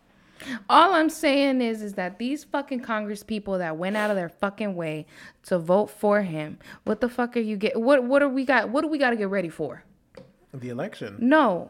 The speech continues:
Speaker 1: no. It, it, it, it, it's something else. Like, in my mind, not to sound like a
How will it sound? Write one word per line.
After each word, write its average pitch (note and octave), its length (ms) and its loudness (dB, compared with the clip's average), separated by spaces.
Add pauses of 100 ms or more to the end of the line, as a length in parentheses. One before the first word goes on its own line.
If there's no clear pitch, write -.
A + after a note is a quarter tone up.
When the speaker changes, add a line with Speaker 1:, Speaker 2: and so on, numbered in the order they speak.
(160)
Speaker 1:
no. G#3 480 0 (340)
It, G#3+ 220 0
it, A3+ 180 0
it, A3+ 260 -2
it, G3+ 340 -4
it's - 180 -2
something G3+ 320 -2
else. E3+ 400 -8 (260)
Like, G3 360 -2
in F#3+ 140 -4
my G3 200 0
mind, G3 300 -2
not F#3 180 -6
to - 60 -18
sound F3+ 180 -4
like E3 140 -6
a - 40 -20